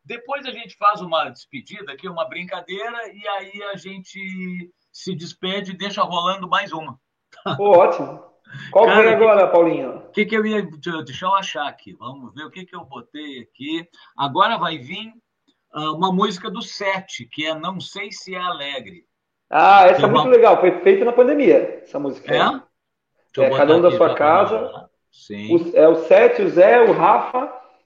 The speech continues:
Speaker 2: E, cara, assim, ó, o processo foi o Sete compôs ela no baixo e cada um inseriu. Então, começou com o Sete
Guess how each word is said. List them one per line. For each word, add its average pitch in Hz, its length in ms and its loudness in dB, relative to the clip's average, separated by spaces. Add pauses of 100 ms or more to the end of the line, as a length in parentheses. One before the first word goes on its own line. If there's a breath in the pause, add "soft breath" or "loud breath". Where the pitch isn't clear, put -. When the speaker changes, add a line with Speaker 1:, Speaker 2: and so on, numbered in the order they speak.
(120)
Speaker 2:
E, 180 540 -2
cara, 175 420 6
assim, 190 180 -6
ó, 147 160 0
o 143 60 -4
processo - 480 2
foi 190 140 2
o 170 100 -4
Sete 196 300 2
compôs 190 560 4
ela 196 140 4
no 180 120 0
baixo 208 540 2 (580 soft breath)
e 156 60 -12
cada 208 260 4
um 233 140 6
inseriu. 240 800 0
Então, 190 680 -6
começou 190 440 0
com 240 40 -8
o - 40 -12
Sete 240 840 0